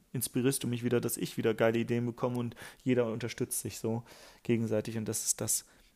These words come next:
Geile, ja, wenn man, wenn man sich ein Netzwerk aufbaut. Also,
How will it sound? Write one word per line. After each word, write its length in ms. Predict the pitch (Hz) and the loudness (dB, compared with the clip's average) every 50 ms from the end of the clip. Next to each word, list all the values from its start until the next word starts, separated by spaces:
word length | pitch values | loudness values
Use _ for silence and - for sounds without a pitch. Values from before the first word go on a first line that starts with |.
| - - _ - 120 120 | -20 -18 _ -14 -4 2
Geile, 640 | - 117 113 117 123 117 117 120 117 117 117 143 - _ _ _ _ _ _ _ | 4 4 6 6 4 4 4 4 2 2 0 -4 -8 _ _ _ _ _ _ _
ja, 300 | - - - - - - - - | -4 -2 -2 -2 -4 -8 -4 -2
wenn 200 | 117 120 120 117 | -2 0 0 0
man, 460 | 117 113 113 113 113 110 113 117 117 - _ _ _ _ _ - - _ | 0 0 0 -2 -2 -4 -6 -6 -10 -12 _ _ _ _ _ -20 -18 _
wenn 140 | - 120 110 | -4 -2 -2
man 80 | 110 107 | 0 -2
sich 320 | 110 113 110 - - - _ _ _ _ _ _ _ _ - | -2 -4 -6 -8 -12 -14 _ _ _ _ _ _ _ _ -2
ein 40 | |
Netzwerk 340 | 117 113 - - - - - | -2 -2 -2 -2 -4 -4 -4
aufbaut. 400 | - - - - - - - - - - - - - - - - - - - - | -4 -6 -6 -6 -10 -12 -12 -14 -20 -20 -16 -16 -16 -16 -16 -18 -20 -20 -4 4
Also, 380 | - 139 143 147 135 123 113 | 8 8 8 8 8 4 0